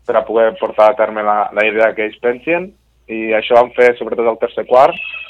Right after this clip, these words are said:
Al segon quart encara van patir una miqueta més, però el tercer i últim quart, que, diguéssim, la segona part la vam guanyar nosaltres,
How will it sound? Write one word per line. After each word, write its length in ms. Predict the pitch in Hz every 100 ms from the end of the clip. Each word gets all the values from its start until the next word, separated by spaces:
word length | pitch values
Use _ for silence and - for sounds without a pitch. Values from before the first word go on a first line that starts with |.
| - -
Al 160 | 120 131
segon 220 | 135 127
quart 240 | 139 160
encara 280 | 180 156 139
van 80 | 143
patir 160 | 135 127
una 100 | 120
miqueta 200 | 117 110
més, 160 | 101 -
però 120 | 113
el 80 | 110
tercer 280 | 113 123 127
i 40 |
últim 200 | 120 120
quart, 320 | 107 127 170 - _ _ _ _ _ _
que, 120 | 123 117 113 110
diguéssim, 280 | 120 120 120
la 80 | 120
segona 260 | 120 117 113
part 160 | 110 104
la 80 | 107
vam 100 | 107
guanyar 180 | 107 107
nosaltres, 400 | 123 139 196